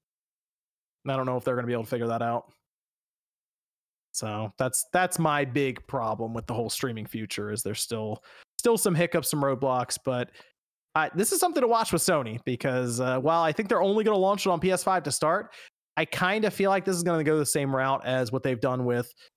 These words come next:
their releases on P C, for example, where at first it wasn't gonna be day and date, and then the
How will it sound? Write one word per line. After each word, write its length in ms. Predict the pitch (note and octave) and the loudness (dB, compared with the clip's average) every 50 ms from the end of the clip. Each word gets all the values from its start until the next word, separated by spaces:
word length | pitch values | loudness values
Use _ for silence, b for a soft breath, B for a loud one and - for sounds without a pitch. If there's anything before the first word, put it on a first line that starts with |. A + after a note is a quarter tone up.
| _ _ _ _ _ | _ _ _ _ _
their 240 | C#3+ C#3 C3+ C3 B2 | -2 0 0 0 0
releases 420 | B2 B2+ C3 C#3 C3 - C#3 B2+ | 0 0 0 0 0 0 0 0
on 180 | C3+ C3 B2+ A#2 | 0 -2 -2 -4
P 180 | - B2 A#2 | -4 -6 -2
C, 360 | G#2+ - - F3+ F3+ F#3 F3+ F3+ | -2 0 2 2 4 4 2 2
for 160 | - F#3+ F3 | 2 2 0
example, 540 | D#3+ C3 C#3+ D3+ D#3 D#3 D3+ - E3+ D#3+ D3+ | 2 2 0 2 2 2 2 2 2 2 2
where 420 | C#3+ C#3 C3+ C3+ C3 C3 B2+ A#2+ A#2 b b b b b _ - | 4 4 4 4 4 2 0 -2 -4 b b b b b _ -4
at 220 | D3+ C#3+ C3 - | -4 -4 -2 0
first 280 | - E3 D#3+ D3 - D#3+ | 2 2 2 2 0 -2
it 140 | C3+ F2+ | -2 0
wasn't 320 | C#3 D3+ E3 F3 D3+ E3+ E3 | 2 2 2 4 2 2 2
gonna 140 | D#3+ D#3+ D3 | 0 0 0
be 80 | D3 | 0
day 180 | C#3 D3+ D3 D3 | 0 2 0 0
and 80 | D3 | 0
date, 320 | C#3 C#3+ C#3 C#3+ C#3+ D3 C#3+ | 2 2 2 2 2 2 0
and 160 | A2+ B2+ B2+ | 0 -2 -2
then 200 | B2+ B2+ B2 A#2+ | 0 0 0 -2
the 280 | B2 A#2 A2+ A2+ A2+ | -2 -2 -2 -2 -4